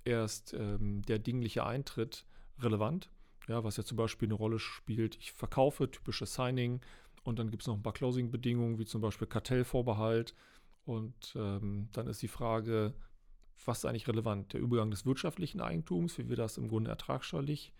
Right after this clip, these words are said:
so sehen würden, oder vielleicht schon das Verpflichtungsgeschäft, was zivilrechtlich ja davor liegt.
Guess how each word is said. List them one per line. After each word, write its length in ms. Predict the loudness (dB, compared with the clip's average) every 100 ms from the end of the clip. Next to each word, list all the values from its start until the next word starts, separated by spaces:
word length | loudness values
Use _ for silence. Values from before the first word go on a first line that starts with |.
| -20 -14
so 180 | -4 0
sehen 300 | 2 2 2
würden, 420 | 0 0 0 0 -4 -14 -18 -2
oder 200 | 2 2
vielleicht 320 | 2 2 2
schon 120 | 2
das 120 | 0 0
Verpflichtungsgeschäft, 1040 | 0 0 0 0 0 -2 2 0 -2 -18 -20 -20 -8 -4
was 160 | -4
zivilrechtlich 580 | -2 0 2 0 -2 -2
ja 60 | -2
davor 340 | -2 -2 -2
liegt. 340 | -2 -6 -12